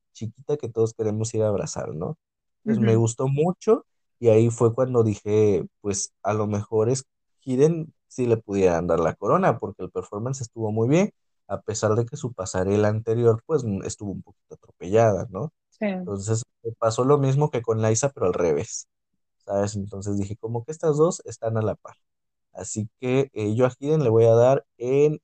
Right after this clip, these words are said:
Speaker 1: este show de la Más trescientos sesenta un "Qué perra, mi amiga".
Speaker 2: No me gusta esta canción, ¿saben? O sea, yo aquí estaba, o sea, yo dije, "¿Cómo? ¿Cómo es posible que, eh, toda la temporada me diste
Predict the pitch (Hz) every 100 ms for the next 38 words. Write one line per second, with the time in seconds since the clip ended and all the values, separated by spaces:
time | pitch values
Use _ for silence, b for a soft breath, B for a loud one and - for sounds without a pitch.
0 | _ 113 117 - 120 123 120 110 98 95
1 | 98 - 98 101 - 131 139 - 165 -
2 | - 135 156 202 - _ _ _ _ 160
3 | 156 113 101 - 82 78 - _ _ _
4 | _ _ - 311 403 453 339 403 - 427
5 | - - 254 277 370 349 269 - _ _
6 | - 277 294 330 392 262 277 262 - _
7 | 208 220 285 269 339 - 294 311 311 _
8 | _ _ - 240 226 - 214 247 233 277
9 | 294 277 214 - 269 247 185 - 269 294
10 | 349 - 247 - 254 254 294 - b b
11 | _ - 247 233 - - 214 190 _ _
12 | _ 247 285 320 277 247 214 202 202 220
13 | 269 254 226 226 - 254 254